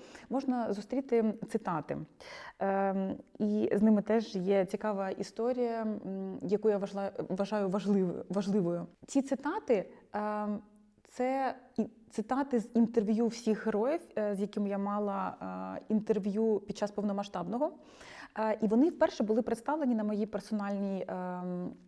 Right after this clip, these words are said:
виставці. Я зберігла їх і вирішила, що,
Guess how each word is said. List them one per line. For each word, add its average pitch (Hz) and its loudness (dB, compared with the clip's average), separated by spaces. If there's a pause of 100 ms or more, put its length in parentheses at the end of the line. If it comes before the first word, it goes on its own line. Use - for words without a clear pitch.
(140)
виставці. 208 -2 (280)
Я 233 6
зберігла 214 4
їх 359 -4 (100)
і 233 2
вирішила, 262 2
що, - -4